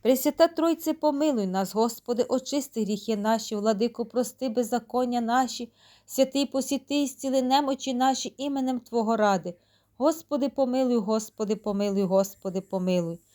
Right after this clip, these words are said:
Слава Отцю і Сину, і Святому Духові, і нині, і повсякчас, на віки віків. Амінь.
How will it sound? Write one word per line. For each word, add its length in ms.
Слава 460
Отцю 380
і 180
Сину, 460
і 100
Святому 540
Духові, 560
і 100
нині, 320
і 40
повсякчас, 800
на 100
віки 300
віків. 480
Амінь. 400